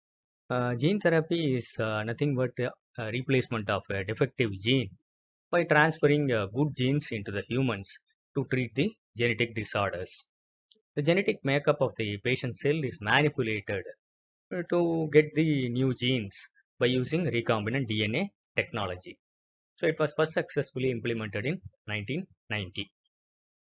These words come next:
Uh, let us see the types of, uh, gene therapy based on the delivery methods, how the gene is delivered. So there are two methods. One is ex vivo gene therapy and one is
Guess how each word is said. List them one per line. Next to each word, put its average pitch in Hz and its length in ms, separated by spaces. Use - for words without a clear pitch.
Uh, 151 240
let 156 120
us 190 120
see 208 140
the 160 120
types 147 320
of, 131 180
uh, 110 160
gene 117 200
therapy 104 440
based 104 300
on 98 360
the 95 260
delivery 135 380
methods, 98 500
how 135 160
the 123 200
gene 113 220
is 107 140
delivered. 107 540
So 117 140
there 120 140
are 123 120
two 151 180
methods. 127 360
One 107 200
is 107 180
ex 101 300
vivo 123 640
gene 113 200
therapy 104 400
and 123 260
one 104 200
is - 200